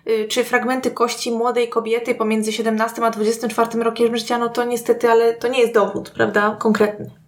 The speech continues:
Taka poszlaka bardziej może. Plum zostaje zaaresztowany za porwanie i to miało miejsce niecałe cztery tygodnie po tym, jak Katie zniknęła ze sklepu. Detektywi zapraszają dziewczynę z Subwaya, żeby zidentyfikowała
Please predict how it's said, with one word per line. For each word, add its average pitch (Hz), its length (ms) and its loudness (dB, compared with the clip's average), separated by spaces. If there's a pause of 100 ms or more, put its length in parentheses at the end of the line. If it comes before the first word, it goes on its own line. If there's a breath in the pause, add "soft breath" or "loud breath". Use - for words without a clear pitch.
Taka 220 220 -4
poszlaka 226 420 4
bardziej 208 340 0
może. - 340 -10 (200)
Plum 285 200 0
zostaje 247 440 0
zaaresztowany 226 720 2
za 196 420 -4 (160)
porwanie 214 880 0
i 247 60 -6
to 254 120 -2
miało 226 220 2
miejsce 226 300 -2
niecałe 226 340 0
cztery 214 300 0
tygodnie 196 580 -2 (340)
po 214 100 4
tym, 214 180 0
jak 196 140 -2
Katie 202 440 0 (220)
zniknęła 208 520 4
ze 190 120 -2
sklepu. - 380 -6 (440)
Detektywi 240 640 2
zapraszają 247 540 -2
dziewczynę 240 520 -2
z 220 400 0
Subwaya, 220 600 0
żeby 240 240 -2
zidentyfikowała 226 1120 0